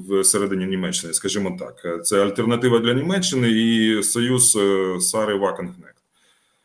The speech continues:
Е, наскільки вони, е,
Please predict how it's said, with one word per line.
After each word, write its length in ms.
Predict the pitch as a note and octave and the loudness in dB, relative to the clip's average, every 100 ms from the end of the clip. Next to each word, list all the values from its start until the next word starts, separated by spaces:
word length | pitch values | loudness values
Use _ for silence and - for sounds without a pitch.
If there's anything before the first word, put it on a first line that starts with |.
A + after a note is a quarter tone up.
| _ - | _ -4
Е, 220 | A2 - | -4 -2
наскільки 760 | A2+ A#2 - G3+ - E3 D3+ C#3+ | 0 0 0 -2 2 4 4 2
вони, 760 | A2+ A#2 C3+ C#3+ D#3 D3 C3+ | 0 0 0 -2 -2 0 0
е, 680 | B2 A#2 A2+ A2 A2 A2 | 2 2 2 2 0 -2